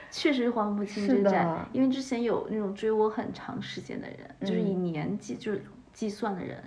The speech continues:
Speaker 2: 嗯。
Speaker 1: 是有的。
Speaker 2: 嗯。
Speaker 1: 我觉得，就后来我有单身嘛，
Speaker 2: 嗯。
Speaker 1: 然后我有考虑过，但是我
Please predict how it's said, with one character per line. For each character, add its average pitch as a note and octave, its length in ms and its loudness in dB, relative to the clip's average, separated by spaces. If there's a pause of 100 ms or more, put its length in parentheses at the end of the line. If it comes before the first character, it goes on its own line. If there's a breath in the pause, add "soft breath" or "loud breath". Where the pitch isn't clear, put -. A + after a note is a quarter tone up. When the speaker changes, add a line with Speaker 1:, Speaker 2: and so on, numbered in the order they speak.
Speaker 2:
嗯。 G3 80 -2
Speaker 1:
是 F#3+ 260 4
有 - 200 0
的。 - 160 -8 (220 loud breath)
Speaker 2:
嗯。 F3 240 -2 (480)
Speaker 1:
我 E3+ 420 2
觉 - 180 0
得， - 260 -2 (840)
就 C4+ 140 8
后 C4+ 120 4
来 A3 140 8
我 A#3 80 8
有 G#3+ 140 6
单 G#3+ 200 -2
身 A#3+ 240 -2
嘛， A#3+ 340 0
Speaker 2:
嗯。 F#3+ 100 -2
Speaker 1:
然 F3+ 80 2
后 A3 120 -2
我 A#3 80 2
有 A#3 140 4 (100)
考 - 300 0
虑 G#3+ 140 0
过， G3+ 320 0
但 A3+ 100 -4
是 G#3+ 60 -2
我 G#3 120 -6